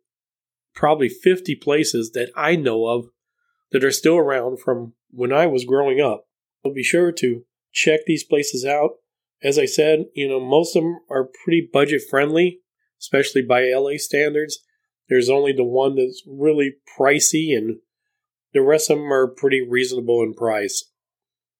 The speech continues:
So what do you think our list? What more could we add? Be su-, you could go on to our Facebook group at Travel Fun and Adventure and comment and tell everybody what you think were, are the best restaurants in L A,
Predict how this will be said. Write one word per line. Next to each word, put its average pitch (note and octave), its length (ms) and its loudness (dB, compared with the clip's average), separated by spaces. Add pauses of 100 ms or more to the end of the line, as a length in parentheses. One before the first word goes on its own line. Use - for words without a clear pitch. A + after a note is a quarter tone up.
(1160)
So - 180 -2
what D#3+ 60 4
do F#3 80 4
you F3 60 2
think F3 220 -2
our D3+ 140 2
list? B2+ 500 -4
What F#3+ 320 0
more F3 140 0
could E3+ 220 -2
we D#3+ 200 -4
add? G#2+ 320 -4 (760)
Be C#3+ 120 0
su-, - 200 -6
you C#3 200 -10
could C#3+ 180 -6 (180)
go E3+ 180 4
on E3 180 0
to D3+ 140 0
our B2+ 200 2 (100)
Facebook E3 360 -2
group F#3+ 340 0
at B2+ 280 -2
Travel C3 300 0
Fun C#3+ 200 0
and D3+ 140 0
Adventure E3 600 -2 (500)
and B2+ 400 -6
comment F3+ 520 2
and B2 280 -2 (420)
tell D#3 160 2
everybody E3+ 720 -2 (480)
what D3 240 2
you F3 160 4
think G3 300 0 (180)
were, G3+ 180 2
are F#3 120 4
the F#3+ 80 0
best F#3 280 -4
restaurants F3+ 520 0
in F#3+ 140 0
L F#3 260 -4
A, G3+ 300 -2